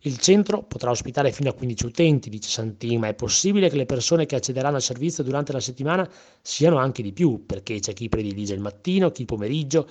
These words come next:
chi i primi giorni della settimana, chi gli altri. La nostra idea è di aprire dal lunedì al venerdì, dalle sette e trenta alle diciotto e il sabato fino alle tredici. Potranno iscriversi alle graduatorie non solo gli agordini,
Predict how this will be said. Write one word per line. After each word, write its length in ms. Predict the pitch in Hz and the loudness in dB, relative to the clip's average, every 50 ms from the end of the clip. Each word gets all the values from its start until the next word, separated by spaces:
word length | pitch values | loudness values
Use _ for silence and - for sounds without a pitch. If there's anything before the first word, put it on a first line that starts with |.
| - - _ _ | -10 -20 _ _
chi 140 | _ - 165 | _ -4 -4
i 60 | 156 | -2
primi 240 | 123 131 135 123 117 | 0 0 -2 0 2
giorni 180 | 117 139 127 127 | 2 2 2 2
della 160 | 120 117 113 | 0 -2 -2
settimana, 540 | 101 117 110 - 127 135 156 170 180 180 - | -4 -6 -8 -6 -4 0 0 2 2 0 0
chi 140 | - 170 | 0 -2
gli 120 | 156 151 135 | -2 -2 -2
altri. 500 | 101 90 87 92 92 - 101 101 95 - _ - - _ _ _ - | -2 -4 -8 -12 -14 -14 -14 -16 -16 -16 _ -20 -20 _ _ _ -20
La 120 | - - 107 | -14 -10 -8
nostra 300 | 98 98 101 - - 113 | -6 -6 -6 -4 -4 -4
idea 360 | 113 120 151 175 196 202 185 | -2 2 4 6 6 6 6
è 40 | 165 | 4
di 80 | 139 | 4
aprire 440 | 139 123 127 - 123 123 123 120 123 | 2 2 2 0 0 0 0 -2 -2
dal 140 | 113 113 110 | -2 -2 -4
lunedì 300 | 113 113 113 110 113 123 | -4 -4 -4 -4 -2 -2
al 120 | 113 110 | -2 -2
venerdì, 540 | 107 110 107 107 107 107 104 117 170 233 - 131 | -2 -4 -6 -6 -6 -6 -4 -4 -4 -4 -6 -8
dalle 240 | 117 107 101 101 | -8 -6 -6 -6
sette 320 | 98 - - 110 - - 113 | -6 -6 -8 -8 -8 -8 -8
e 40 | 104 | -6
trenta 440 | - 123 120 117 120 117 110 - 113 | -4 -4 -4 -4 -4 -6 -6 -8 -8
alle 280 | 107 104 107 107 104 101 | -6 -6 -6 -6 -8 -8
diciotto 640 | 104 113 104 - 147 - - - - - - - - _ | -10 -8 -4 -2 -2 -2 -2 -4 -6 -6 -6 -6 -6 _
e 120 | - - 151 | -6 -4 -2
il 80 | 156 | -2
sabato 460 | 151 - 131 104 98 101 127 - - | -2 -4 -4 -6 -4 -6 -6 -2 -2
fino 260 | 110 110 - - 104 101 | -2 -2 -2 -4 -6 -6
alle 160 | 101 104 104 | -6 -6 -8
tredici. 560 | - 98 85 78 78 82 - - - 90 - _ _ _ _ - - _ _ _ _ | -8 -10 -10 -10 -12 -16 -16 -16 -16 -16 -20 _ _ _ _ -20 -20 _ _ _ _
Potranno 300 | - 123 - 110 104 104 | -10 -8 -4 -4 -4 -2
iscriversi 520 | 104 101 - - 120 117 110 110 101 - | -4 -4 -4 -2 -2 -2 -2 -2 -4 -4
alle 100 | 113 107 | -6 -6
graduatorie 500 | 101 107 107 104 110 107 - 151 185 214 | -6 -6 -4 -4 -4 -2 0 0 2 2
non 180 | 190 151 123 107 | 2 0 0 -2
solo 200 | 101 - 117 113 | -4 -4 -4 -4
gli 80 | 107 104 | -4 -4
agordini, 520 | 104 104 104 104 107 127 170 208 240 | -2 -4 -4 -4 -2 -2 -2 -2 -2